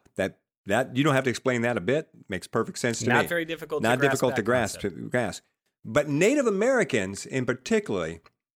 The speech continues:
Speaker 1: like, I went to college and we had a place where you could, eh, the good old days, it was a drive-up frozen liquor place. You drove up, they gave you, like, a sixty-four ounce pina colada out the window and you drove away with a straw.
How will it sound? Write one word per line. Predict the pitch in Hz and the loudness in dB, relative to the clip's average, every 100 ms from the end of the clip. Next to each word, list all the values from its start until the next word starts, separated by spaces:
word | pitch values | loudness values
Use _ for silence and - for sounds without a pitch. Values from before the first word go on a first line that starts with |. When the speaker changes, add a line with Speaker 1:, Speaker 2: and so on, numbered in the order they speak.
| _ _ _ _ _ _ _ _ - - | _ _ _ _ _ _ _ _ -6 -2
Speaker 1:
like, | 139 | 0
I | 170 | 2
went | 220 185 | 2 0
to | |
college | 160 143 104 87 82 - _ | 0 2 2 0 -8 -16 _
and | 120 120 | -4 -2
we | 151 | 0
had | 156 127 | 0 0
a | |
place | 110 147 135 131 | -2 0 0 2
where | 123 | 0
you | 117 | 0
could, | 113 95 - | -2 -4 -8
eh, | - - 95 - | -10 -8 -10 -12
the | 107 101 110 | -16 -8 -2
good | 131 127 | 2 4
old | 110 | 4
days, | 101 101 113 | 2 0 -2
it | |
was | 110 | -4
a | 107 | -4
drive-up | 85 113 123 147 151 151 - | -4 0 2 2 2 0 -4
frozen | - 127 139 127 131 127 131 _ _ - | -2 2 2 0 -2 -4 -10 _ _ -6
liquor | 110 117 110 82 - | -2 -2 -2 -8 -10
place. | 95 80 73 - | -8 -8 -10 -14
You | 95 | -14
drove | 87 120 160 | -2 2 4
up, | 127 117 - _ _ - | 4 2 -2 _ _ -2
they | 113 | 0
gave | 123 | 2
you, | 120 | 2
like, | 113 | 0
a | 104 | -2
sixty-four | - 180 170 175 - 151 | -4 -2 -2 -4 -2 0
ounce | 139 131 - | 2 0 -4
pina | - 127 113 | -4 -4 -4
colada | 127 117 110 | 0 2 2
out | 107 113 | 0 -2
the | 110 | -2
window | 98 123 113 98 98 | -2 -2 -2 -2 -4
and | 98 | -6
you | 92 | -4
drove | 117 127 120 | -2 0 0
away | 110 101 82 | -2 -2 0
with | 135 165 | 0 0
a | |
straw. | - 131 147 98 69 | -4 -2 0 0 -4